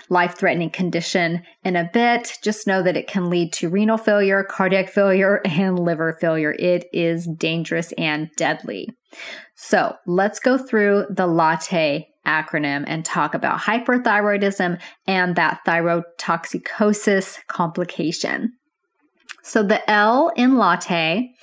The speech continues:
stands for how will the patient look when you observe them, when they come in and start telling you what their problems are. Any of that is covered under this L in the latte acronym. How do they look? How do they present?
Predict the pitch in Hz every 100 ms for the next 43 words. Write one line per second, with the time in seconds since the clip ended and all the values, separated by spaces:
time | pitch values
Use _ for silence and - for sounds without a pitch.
0 | - - - - - 185 185 196 185 -
1 | 165 160 175 240 294 349 349 233 220 -
2 | 226 220 - - - _ _ _ - 156
3 | 160 170 151 - - - - _ - 180
4 | 170 170 160 151 147 160 - 254 247 247
5 | 240 240 226 175 151 147 - 170 160 156
6 | 151 151 - - 110 - - 185 180 185
7 | 180 160 160 117 - - 226 233 226 226
8 | 214 214 196 190 190 190 185 - - _
9 | _ _ 240 254 254 233 196 170 165 160
10 | - 165 165 - - 185 180 180 - 175
11 | 170 170 165 165 160 - - - 156 147
12 | 143 147 175 165 160 165 165 - 165 160
13 | - 160 160 - 160 156 - 123 165 -
14 | 190 196 196 202 196 165 165 165 - 156
15 | 165 160 160 - 165 156 156 - 147 -
16 | -